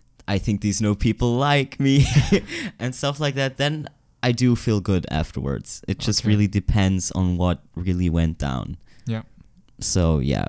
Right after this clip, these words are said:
Speaker 1: if the evening was really empty and I know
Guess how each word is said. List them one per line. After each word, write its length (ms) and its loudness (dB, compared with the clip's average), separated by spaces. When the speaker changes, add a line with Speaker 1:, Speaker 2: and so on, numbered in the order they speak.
Speaker 1:
if 140 0
the 120 4
evening 460 4
was 320 2
really 400 2
empty 680 2
and 180 2
I 100 4
know 480 4